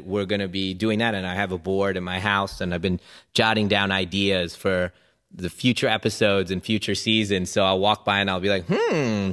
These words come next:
that happens. Oh, you know, I just had an idea about what happens there. Oh, okay." And I'll laugh and I'll write the thing up. And,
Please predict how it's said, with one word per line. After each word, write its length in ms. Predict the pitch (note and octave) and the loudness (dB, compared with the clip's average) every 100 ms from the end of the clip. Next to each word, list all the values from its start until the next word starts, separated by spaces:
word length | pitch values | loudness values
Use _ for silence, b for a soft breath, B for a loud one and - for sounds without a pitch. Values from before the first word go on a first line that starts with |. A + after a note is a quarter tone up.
| F2 | 0
that 180 | B2+ F3 | 2 4
happens. 520 | F#3+ F3+ C3 A#2 - | 2 0 -2 -2 -2
Oh, 220 | D3 A3+ F#3+ | -2 0 0
you 160 | A2+ | 0
know, 80 | E3 | -2
I 80 | D3 | -4
just 160 | - | -2
had 80 | D#3+ | -2
an 80 | C#3+ | 0
idea 380 | C3+ A#2+ D3+ A2+ | 0 2 2 4
about 340 | F#2+ G2 - - | 2 0 -2 -2
what 240 | G#2+ A2+ | 0 2
happens 380 | A#2+ A#2+ A#2 G#2 | 2 2 2 2
there. 220 | A2 D3+ G2 | 2 2 2
Oh, 640 | A#2 D#4+ - G#2+ F#2+ F#2+ | 2 4 4 4 2 0
okay." 440 | A#2 A#2+ A2 C3 B B B | 0 2 4 2 B B B
And 120 | G2 | 0
I'll 120 | G#2+ | 2
laugh 380 | G2 F#2+ G#2 - | 4 4 2 0
and 100 | G2 | -2
I'll 120 | F#2+ | 0
write 240 | F#2 G#2 - | 2 0 -2
the 80 | |
thing 240 | F2+ G#2 G2 | 0 2 4
up. 240 | G#2 - | 2 2
And, 160 | G2 | -2